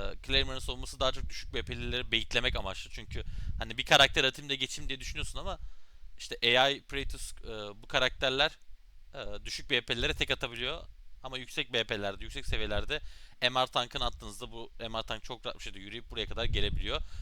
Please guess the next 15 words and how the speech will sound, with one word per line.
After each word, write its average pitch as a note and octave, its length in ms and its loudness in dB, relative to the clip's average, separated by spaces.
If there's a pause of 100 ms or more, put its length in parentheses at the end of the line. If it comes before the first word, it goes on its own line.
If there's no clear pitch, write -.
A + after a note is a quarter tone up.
(120)
Daha C3 160 10
sonra C#3 260 -2
kuş - 160 -4
atıyorsunuz C3 400 -6
ve B2+ 120 -4
kuş - 280 -6
zaten A#2 280 -4
çok - 280 -10
rahat A2+ 120 -4
bir - 60 -6
şekilde - 200 -4
Praetor'ı A2 380 -6
öldürüyor G#2 340 -4
ve - 40 0
geçebiliyor. G2 520 -2